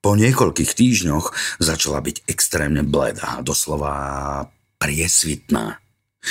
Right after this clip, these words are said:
Matka ju posielala k lekárovi, ale Vilma sa vyhovorila, že momentálne nemá čas chodiť po doktoroch. V skutočnosti jej to bolo jedno. Občas sa pozrela do zrkadla, zdalo sa jej, že je trochu rozmazaná, ale pripisovala to zrkadlu.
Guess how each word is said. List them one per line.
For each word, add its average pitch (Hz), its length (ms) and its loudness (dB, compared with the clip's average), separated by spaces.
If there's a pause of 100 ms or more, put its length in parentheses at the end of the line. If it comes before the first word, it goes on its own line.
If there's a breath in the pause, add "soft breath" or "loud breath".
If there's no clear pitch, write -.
(120 loud breath)
Matka 85 400 0
ju 78 80 0
posielala 73 560 0
k 73 240 -2
lekárovi, 80 560 0
ale 71 160 0
Vilma 76 320 0
sa 73 240 -4
vyhovorila, 98 640 2 (400 loud breath)
že 85 160 2
momentálne 71 560 2
nemá 69 320 2
čas 104 320 0
chodiť 71 320 0
po 90 80 4
doktoroch. 82 640 2 (400)
V - 40 0
skutočnosti 107 840 0
jej 71 160 2
to 65 160 -2
bolo 65 160 0
jedno. 62 560 -4 (480)
Občas 95 400 0
sa 69 80 -4
pozrela 69 480 -2
do 80 160 2
zrkadla, 85 480 2
zdalo 76 320 0
sa 73 240 0
jej, 78 160 2
že 71 160 -2
je 62 80 -6
trochu 64 320 -2
rozmazaná, 87 880 0 (560 loud breath)
ale 90 480 2
pripisovala 76 720 0
to 73 160 -2
zrkadlu. 67 480 -2